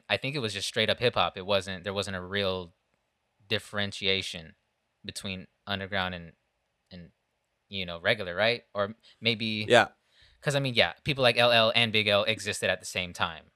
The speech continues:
Speaker 1: right? So
Speaker 2: Right.
Speaker 1: there was, there was a counter scene and the mainstream scene still.
Speaker 2: And also, do you consider Reasonable Doubt, which was Jay-Z's first album, which if you,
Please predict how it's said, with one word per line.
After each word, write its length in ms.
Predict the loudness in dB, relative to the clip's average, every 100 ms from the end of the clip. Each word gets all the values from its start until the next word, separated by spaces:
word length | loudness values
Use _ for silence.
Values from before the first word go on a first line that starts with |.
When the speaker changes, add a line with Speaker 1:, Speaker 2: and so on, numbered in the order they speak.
| -6
Speaker 1:
right? 320 | -4 -4 -6 _
So 240 | -8 2
Speaker 2:
Right. 220 | 4 4 0
Speaker 1:
there 160 | -4 -2
was, 500 | 2 2 0 -8 -12 -8
there 120 | -6
was 180 | -4 -4
a 300 | -6 -6 -12 _ -2
counter 240 | 0 0
scene 320 | -4 -8 -8
and 360 | -4 -4 -6 -10
the 280 | -12 -10 -8
mainstream 640 | -4 -4 -4 -8 -8 -10
scene 320 | -12 -14 -16
still. 300 | -16 -8 -4 2
Speaker 2:
And 120 | 4
also, 320 | 6 6 4
do 140 | 4 4
you 200 | 4 2
consider 600 | -4 -8 0 4 4 4
Reasonable 520 | 4 2 2 0 0
Doubt, 420 | 4 6 6 4 -6 _
which 220 | -16 -10
was 180 | -10 -6
Jay-Z's 540 | -2 0 -2 -6 -12
first 340 | -4 -2 -2 -2
album, 460 | 0 0 -2 -12 -6
which 380 | -6 -6 -16 _ _ _ _
if 200 | -12 -8
you, 180 | -6 -6